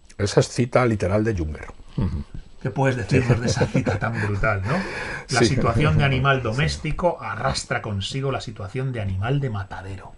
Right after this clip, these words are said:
Speaker 1: Sí, sí, eh, Junger en La emboscadura, que es un texto muy fuerte y, podríamos decir, un texto casi, casi de, de, de rebeldía guerrera,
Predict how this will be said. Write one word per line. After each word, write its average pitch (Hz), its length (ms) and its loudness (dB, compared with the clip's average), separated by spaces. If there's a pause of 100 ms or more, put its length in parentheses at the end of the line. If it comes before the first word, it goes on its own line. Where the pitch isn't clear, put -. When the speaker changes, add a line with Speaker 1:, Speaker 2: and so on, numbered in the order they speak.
Speaker 1:
Sí, 160 200 6
sí, 139 220 6
eh, 85 400 2
Junger 95 320 4
en 123 200 6
La 117 100 4
emboscadura, 101 560 4
que - 100 0
es - 140 -4
un 98 200 2
texto 120 520 6
muy 101 200 2
fuerte 131 560 2 (280)
y, 78 440 -2 (180)
podríamos 101 320 -2
decir, 120 260 2
un 127 140 0
texto 90 1040 6
casi, 95 220 -2
casi 95 300 -2
de, 117 180 4
de, 92 200 -2
de 85 180 -2
rebeldía 101 960 0
guerrera, 135 840 4